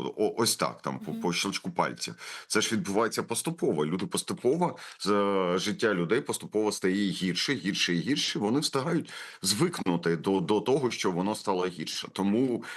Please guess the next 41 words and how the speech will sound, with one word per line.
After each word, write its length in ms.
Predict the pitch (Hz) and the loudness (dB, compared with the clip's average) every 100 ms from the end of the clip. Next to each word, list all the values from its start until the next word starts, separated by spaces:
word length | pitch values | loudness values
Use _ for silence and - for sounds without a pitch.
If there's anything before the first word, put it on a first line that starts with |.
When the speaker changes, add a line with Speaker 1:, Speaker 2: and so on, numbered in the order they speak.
| - | -6
Speaker 1:
в 220 | 92 82 | -4 2
якийсь 340 | 110 113 139 - | 2 2 0 2
час 280 | 127 143 - | 0 0 0
це 200 | 107 85 | 0 0
здається 520 | 80 98 95 104 98 | 0 2 2 2 0
їм 160 | 95 90 | 0 0
вже 180 | 90 | -4
за 100 | 85 | -2
норм-, 280 | 95 90 76 | 0 0 -2
за 160 | 73 107 | 0 2
норму, 380 | 95 85 65 55 | 2 0 -4 -6
да? 180 | 87 | -6
Наче 320 | 82 101 - 85 | -2 -2 -2 -2
воно 320 | 85 80 85 | 0 -2 -2
так 220 | 90 87 | -2 -2
було 320 | 80 85 87 80 | 0 0 2 0
завжди. 440 | 82 65 - 64 - - - | 0 -2 -6 -10 -10 -16 -6
Насправді 420 | 92 90 123 98 | -4 0 0 0
воно 220 | 101 104 | 0 0
так 140 | 101 87 | 0 0
завжди 300 | 101 92 90 | -2 0 0
не 80 | 92 | 0
було, 260 | 90 120 | 0 0
але, 380 | 160 95 104 90 85 | 0 2 2 2 0
ну, 140 | 82 | -2
от 140 | 82 | -2
можемо 360 | 95 90 87 80 | -2 -2 0 -2
подивитися, 560 | 87 82 90 - - 76 | -2 -2 -2 -4 -6 -10
як 100 | 71 | -6
дійсно 280 | 85 - | -8 -6
люди, 260 | 69 85 82 | -6 -6 -4
на 120 | 71 | -4
жаль, 180 | 69 82 - - - - - | -2 -4 -6 -16 -18 -12 -4
е, 180 | 90 87 | -2 -2
причаються 500 | 95 87 98 85 92 | -4 0 0 0 -2
до 100 | 85 | -4
всього, 540 | 87 - 113 127 101 80 | -4 0 0 2 2 2
і, 200 | 95 85 - | 0 -6 -6
і 120 | 98 69 | -6 -4
це 140 | - 113 | -2 0
жах. 340 | 95 78 - | 0 -2 -4